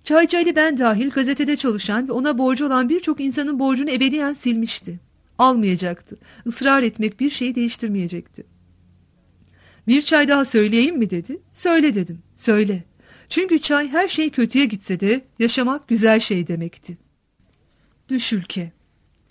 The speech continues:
Gece aniden evimde elektrikler kesildi. Sigortadan değildi.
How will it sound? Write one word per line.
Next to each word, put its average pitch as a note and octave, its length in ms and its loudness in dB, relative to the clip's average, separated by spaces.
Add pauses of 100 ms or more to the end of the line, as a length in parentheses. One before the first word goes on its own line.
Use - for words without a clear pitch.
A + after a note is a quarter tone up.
(420)
Gece D4+ 260 0
aniden D4 520 2
evimde C4 340 2
elektrikler A#3+ 640 0
kesildi. E3+ 540 -8 (320)
Sigortadan D#4 720 2
değildi. G#3 400 0